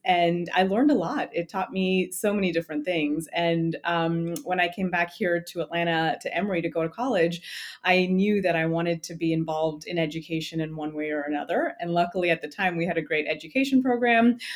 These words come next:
um, that I was able to avail of. So I, um, I did that. I got my teaching degree. I taught for many years. And then I decided to step out of the classroom and work on starting a company. And so I, I drank some crazy Kool-Aid. I don't know what it was,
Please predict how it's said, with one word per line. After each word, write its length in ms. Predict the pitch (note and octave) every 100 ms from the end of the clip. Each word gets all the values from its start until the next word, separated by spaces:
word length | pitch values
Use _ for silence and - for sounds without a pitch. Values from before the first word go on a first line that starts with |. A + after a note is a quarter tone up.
| - -
um, 320 | F3+ E3 E3
that 120 | E3+
I 140 | E3+ E3+
was 240 | E3 -
able 320 | - E3+ E3+
to 180 | E3+ -
avail 380 | E3 D#3+ D3+ D3
of. 180 | - -
So 400 | - E3+ D#3+ -
I, 260 | F3 E3+ E3+
um, 480 | D#3+ D#3+ E3 E3 E3 -
I 60 | E3+
did 240 | C4 C#4
that. 260 | C4+ C4 B3
I 460 | E3 D#3 D#3+ D#3+ - -
got 160 | F3
my 120 | F3
teaching 340 | E3 B3+ - A#3+
degree. 340 | A3 A3 G#3+
I 120 | D#3
taught 360 | - - A#3 B3
for 120 | A3+
many 220 | F#3+ E3
years. 520 | D#3+ D#3 C#3+ C#3+ F#3+ - - - - -
And 180 | F#3 E3+
then 140 | F#3
I 100 | F#4
decided 460 | D4 C4+ F#3+ F#3 F#3+
to 60 | F#3+
step 180 | F#3+ F3+
out 140 | E3
of 80 | E3+
the 60 | E3+
classroom 580 | D#3+ F#3+ - E3 E3
and 180 | E3 D#3+
work 260 | D3+ D#3+ -
on 160 | F3 F#3
starting 340 | - C#3+ D3
a 80 | F#3
company. 480 | A3+ D4 - G2 F3 -
And 160 | F3 F3
so 220 | F#3+ F3
I, 280 | E3+ E3 F3+
I 40 |
drank 260 | F#3 G3+ G#3
some 220 | A3 F#3+
crazy 320 | - G#3+ B3
Kool-Aid. 400 | B3 C4 A#3+ A#3+
I 80 | G3
don't 160 | G3+ G#3
know 100 | G#3+
what 140 | G#3+
it 100 | G3
was, 320 | G3 G#3+ C4